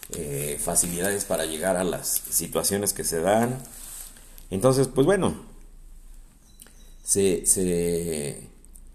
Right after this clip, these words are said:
yo, yo pienso que se cae en lo que decía aquel filósofo, ¿no? Que se cae en esas reuniones, en esas inauguraciones, en esas concentraciones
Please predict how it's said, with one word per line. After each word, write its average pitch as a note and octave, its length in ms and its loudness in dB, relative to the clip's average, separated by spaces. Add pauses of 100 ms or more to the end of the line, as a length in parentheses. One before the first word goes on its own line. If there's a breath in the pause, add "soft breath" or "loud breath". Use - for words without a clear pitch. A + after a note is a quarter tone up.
(720)
yo, D3+ 260 -2
yo D#3+ 100 -2
pienso F3 260 0
que C3 60 -2
se A#2+ 180 0
cae B2+ 280 4
en G#2 220 2
lo F2 120 0
que G2 100 2
decía F#2 220 4
aquel B2 200 0
filósofo, F#2 540 0
¿no? B2+ 280 -4 (1300 soft breath)
Que F2+ 360 0
se F#2+ 240 -2
cae A2+ 340 4
en G#2 80 0
esas G#2+ 300 0
reuniones, F2+ 760 -2
en E2+ 120 -4
esas F2 360 -2
inauguraciones, E2 1120 -4
en E2+ 80 -8
esas F2 240 -6
concentraciones E2 1300 -4